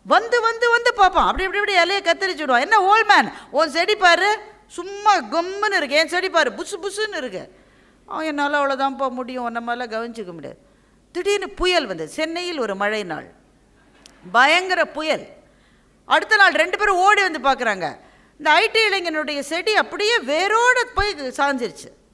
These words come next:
தாத்தாவோட செடி நல்லா இருக்கு. அவனுக்கு கோவம் வந்துச்சு. "ஏய் ஓல்ட் மேன், ஏன் உன் செடி மட்டும் நல்லா இருக்கு, ஏன் செடி விழுந்துருச்சு? நீ என்னவோ பண்ணியிருக்க, இல்லாட்டி இப்படி நடந்திருக்கா?" "ஏய் நான் என்னப்பா பண்ணேன்?" அப்புறம் சிரிச்சுக்கிட்டே சொன்னாரு, "நீ ரொம்ப கவனிச்சிட்ட ராஜா உன் செடியை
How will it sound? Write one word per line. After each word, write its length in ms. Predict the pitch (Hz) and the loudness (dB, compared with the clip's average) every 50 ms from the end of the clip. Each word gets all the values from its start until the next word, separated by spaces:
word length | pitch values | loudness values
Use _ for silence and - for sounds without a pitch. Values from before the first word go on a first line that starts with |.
| _ _ _ _ _ _ _ _ _ _ | _ _ _ _ _ _ _ _ _ _
தாத்தாவோட 460 | 262 285 370 392 - 415 381 320 262 | 2 4 4 4 2 2 0 0 0
செடி 240 | 247 220 262 277 330 | -2 -4 -6 -6 -6
நல்லா 320 | 285 233 202 196 208 208 175 | -6 -6 -4 -4 -4 -4 -6
இருக்கு. 200 | 139 - - - _ _ _ _ _ _ _ _ _ _ _ _ _ _ _ _ _ _ _ - | -6 -8 -14 -20 _ _ _ _ _ _ _ _ _ _ _ _ _ _ _ _ _ _ _ -10
அவனுக்கு 340 | 330 302 254 - - 311 | -8 -8 -8 -4 0 4
கோவம் 240 | 349 381 392 370 294 | 6 6 6 4 4
வந்துச்சு. 340 | 240 214 - - 180 147 - - - _ _ _ _ _ _ | 0 -4 -6 -8 -10 -10 -10 -14 -20 _ _ _ _ _ _
"ஏய் 100 | 359 427 | -2 0
ஓல்ட் 280 | 403 415 453 480 480 466 | 2 4 4 4 6 6
மேன், 260 | 427 349 247 240 359 | 4 4 4 2 2
ஏன் 60 | 466 | 2
உன் 240 | 480 440 480 539 508 | 4 6 4 4 6
செடி 200 | 508 523 508 508 | 4 4 4 4
மட்டும் 240 | 494 440 349 339 320 | 4 4 4 4 4
நல்லா 100 | 311 294 | 6 4
இருக்கு, 240 | 277 294 440 427 | 4 4 4 4
ஏன் 200 | 381 440 508 508 | 4 4 4 4
செடி 200 | 494 480 480 415 | 4 2 2 2
விழுந்துருச்சு? 400 | 359 349 330 302 294 269 415 440 | 0 -2 -2 -4 -2 -2 -2 -2
நீ 120 | 381 359 359 | 0 -2 -2
என்னவோ 360 | 370 359 403 494 523 539 539 539 | -2 0 2 6 6 6 6 6
பண்ணியிருக்க, 340 | 466 440 453 453 427 370 320 | 2 2 2 0 -2 0 0
இல்லாட்டி 420 | 262 240 294 339 403 466 466 453 | 0 0 0 2 2 2 4 2
இப்படி 220 | 466 453 403 381 | 0 -2 -2 0
நடந்திருக்கா?" 440 | 349 339 330 349 359 349 320 254 196 | 0 0 0 0 -2 -4 -4 -4 -2
"ஏய் 120 | 175 269 311 | -2 -2 -2
நான் 300 | 226 190 226 311 403 440 | 0 0 0 2 2 0
என்னப்பா 340 | 415 349 269 220 220 185 - | 0 -2 -2 -2 -2 -4 -4
பண்ணேன்?" 360 | 160 147 139 139 151 160 - - _ _ _ _ _ _ _ _ _ _ _ _ _ | -6 -8 -8 -8 -10 -12 -12 -16 _ _ _ _ _ _ _ _ _ _ _ _ _
அப்புறம் 360 | - 185 214 190 233 247 262 262 | -10 -6 -6 -4 -4 -4 -6 -8
சிரிச்சுக்கிட்டே 380 | - 269 254 262 - 220 226 247 | -8 -10 -12 -12 -12 -10 -8 -8
சொன்னாரு, 640 | 220 202 180 165 170 175 185 175 160 165 190 214 - - _ _ _ _ _ _ _ - | -8 -8 -8 -8 -8 -8 -8 -8 -8 -8 -10 -10 -12 -18 _ _ _ _ _ _ _ -14
"நீ 100 | 214 202 | -10 -8
ரொம்ப 360 | 214 - - 349 359 381 320 | -6 -6 -6 -4 -4 -4 -2
கவனிச்சிட்ட 540 | 226 247 254 277 294 294 233 - - 220 190 | -2 0 0 0 -2 -4 -8 -8 -6 -4 -2
ராஜா 320 | 180 175 165 160 165 160 | -2 -4 -4 -4 -6 -8
உன் 80 | 156 151 | -8 -10
செடியை 420 | - - 180 175 170 160 160 147 | -12 -12 -12 -12 -10 -10 -10 -10